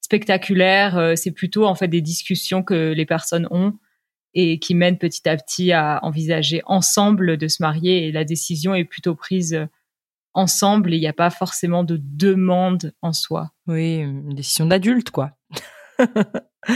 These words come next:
Speaker 1: Oui, c'est ça. <laughs>
Speaker 2: Bon, moi, j'ai quand même eu ma petite demande, hein, mais, euh, mais je suis contente. Euh, je
Speaker 1: Ouais.
Speaker 2: pense que c'était quand même discuté avant, on va dire. <laughs>
Speaker 1: Oui, après, il y en a qui le font, qui discutent beaucoup, et il y a quand même une demande qui est faite parce que ça peut être important pour une des deux personnes ou pour les deux.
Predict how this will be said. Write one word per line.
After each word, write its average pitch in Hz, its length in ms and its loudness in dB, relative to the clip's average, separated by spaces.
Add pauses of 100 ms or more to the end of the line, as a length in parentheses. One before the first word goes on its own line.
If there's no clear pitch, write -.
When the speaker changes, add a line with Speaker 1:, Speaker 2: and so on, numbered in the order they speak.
(280)
Speaker 1:
Oui, 214 220 2
c'est 208 160 -4
ça. 180 380 -4
<laughs> 262 260 2
Speaker 2:
Bon, 151 100 2
moi, 180 140 6
j'ai 214 140 4
quand 165 100 2
même 160 140 2
eu 175 40 4
ma 170 80 2
petite 147 220 -4
demande, 110 320 -2
hein, - 160 -6
mais, 123 260 0
euh, 110 220 -2
mais 131 160 -2
je - 60 -2
suis - 100 -8
contente. 131 420 -4
Euh, 120 320 -4
je 175 60 -8
Speaker 1:
Ouais. 202 60 0
Speaker 2:
pense 185 100 4
que 170 80 0
c'était 165 140 -6
quand 160 100 2
même 156 140 4
discuté - 420 -2
avant, 120 260 -2
on 120 40 -4
va 117 100 -6
dire. 135 180 0
<laughs> - 1600 -4
Speaker 1:
Oui, 233 180 4
après, 196 300 2
il - 20 4
y 202 60 4
en 190 100 2
a 196 120 4
qui 196 180 -4
le 175 180 2
font, 196 280 -6
qui 185 180 -6
discutent 160 360 -6
beaucoup, 175 480 0
et 202 60 6
il 175 60 4
y 165 80 4
a 151 120 0
quand 175 220 -2
même 175 160 2
une 170 100 2
demande 165 280 0
qui 165 160 -4
est - 20 0
faite 180 260 0
parce 156 200 -2
que 160 80 -6
ça 156 160 -4
peut 156 120 -6
être 151 200 -4
important 170 500 0
pour 165 260 -8
une 202 160 4
des 175 120 2
deux 165 100 -2
personnes 170 540 -2
ou 156 40 -4
pour 156 160 -4
les 151 140 -2
deux. 165 260 0